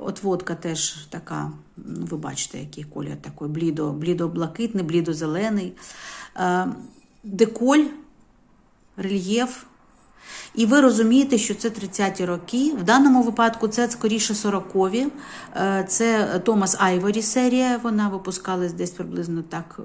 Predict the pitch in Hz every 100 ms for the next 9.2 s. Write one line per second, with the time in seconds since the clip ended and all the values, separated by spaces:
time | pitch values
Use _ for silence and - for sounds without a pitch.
0 | 160 - 175 170 196 170 - - - -
1 | 156 - - 165 151 151 - - 180 -
2 | - - - - - - 170 165 170 165
3 | 160 156 175 170 165 170 - - - 170
4 | - 180 180 160 160 160 156 165 160 -
5 | - _ - - - - 175 180 180 180
6 | - 214 285 320 269 208 - 240 247 247
7 | 240 247 - 247 247 240 - _ _ _
8 | _ _ _ _ 185 208 214 185 180 160
9 | 190 226